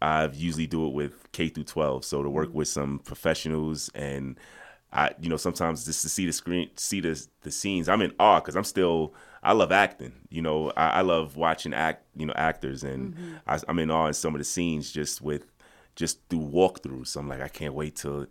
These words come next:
Speaker 1: everybody locks in.
Speaker 2: Yeah.
Speaker 1: It's gonna be
Speaker 2: Mm-hmm.
Speaker 1: great." So, um, everybody's open to the vision, to the music, and yeah,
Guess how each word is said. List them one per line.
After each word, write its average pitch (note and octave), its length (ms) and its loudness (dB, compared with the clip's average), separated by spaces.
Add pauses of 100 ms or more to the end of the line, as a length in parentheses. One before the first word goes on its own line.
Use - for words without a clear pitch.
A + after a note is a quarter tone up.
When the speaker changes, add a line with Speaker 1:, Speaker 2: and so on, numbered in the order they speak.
Speaker 1:
everybody D2 380 -6
locks D2 460 -4
in. A#2 280 -4
Speaker 2:
Yeah. E3 220 -8
Speaker 1:
It's D#3+ 120 -4
gonna C#3+ 140 -6
be C#3+ 80 -8
Speaker 2:
Mm-hmm. - 120 -8
Speaker 1:
great." E2+ 360 -2
So, C#2+ 420 -4
um, C2+ 500 -2 (580)
everybody's E2 480 2
open E2+ 200 0
to - 120 -6
the D2+ 80 -2
vision, D#2+ 320 -4
to E2+ 120 -4
the D2+ 80 -4
music, D#2+ 540 -4 (220)
and D2 580 -6 (120)
yeah, F#2+ 260 0